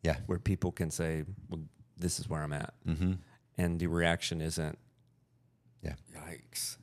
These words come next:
Speaker 1: "Don't know how to deal with that," or, "You
Speaker 2: Yeah.
Speaker 1: can't come to our church anymore,"
Speaker 2: Yeah.
Speaker 1: or, yeah.
Speaker 2: Or it's like, "Well, don't tell anybody that."
Speaker 1: Yeah.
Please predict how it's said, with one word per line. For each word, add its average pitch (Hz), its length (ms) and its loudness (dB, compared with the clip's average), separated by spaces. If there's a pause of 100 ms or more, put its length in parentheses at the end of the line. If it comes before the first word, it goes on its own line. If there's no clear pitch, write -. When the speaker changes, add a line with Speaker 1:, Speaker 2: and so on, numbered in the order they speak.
Speaker 1:
"Don't 78 120 0
know 82 80 6
how 80 140 8
to 78 80 6
deal 82 220 4
with 73 120 2
that," 80 200 4
or, 82 100 8
"You 95 80 10
Speaker 2:
Yeah. 87 60 8
Speaker 1:
can't 85 220 6
come 82 140 4
to 85 140 6
our 82 80 8
church 78 300 0
anymore," 78 360 4
Speaker 2:
Yeah. 76 60 0
Speaker 1:
or, 71 200 -2
yeah. 78 100 -2
Speaker 2:
Or 85 260 2
it's - 360 -2
like, 80 220 -4
"Well, 85 280 0 (320)
don't - 200 -6
tell - 180 -4
anybody - 380 -10
that." - 240 -6
Speaker 1:
Yeah. 82 120 -2